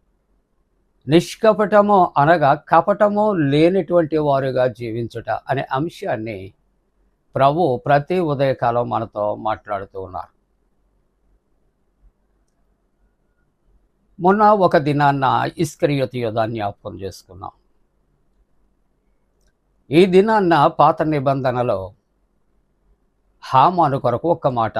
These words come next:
జ్ఞాపకం చేసుకుంటున్నప్పుడు మీకు ఈ పాటికే అతను కొరిచినటువంటి ఆలోచన మీకు గుర్తుకొస్తుంది. మొర్దుకై, ఆ మొర్దుకై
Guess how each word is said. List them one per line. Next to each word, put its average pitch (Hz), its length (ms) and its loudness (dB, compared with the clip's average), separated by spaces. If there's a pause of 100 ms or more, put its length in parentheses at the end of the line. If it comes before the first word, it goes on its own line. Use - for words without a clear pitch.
(140)
జ్ఞాపకం 135 600 -2
చేసుకుంటున్నప్పుడు 120 1040 -8 (760)
మీకు 196 200 2
ఈ 214 60 0
పాటికే 180 680 -2 (1080)
అతను 143 240 0
కొరిచినటువంటి 143 680 -4
ఆలోచన 110 1000 -6 (100)
మీకు 123 200 -6
గుర్తుకొస్తుంది. 92 680 -12 (2500)
మొర్దుకై, 147 760 0 (2750)
ఆ 120 160 2
మొర్దుకై 196 800 0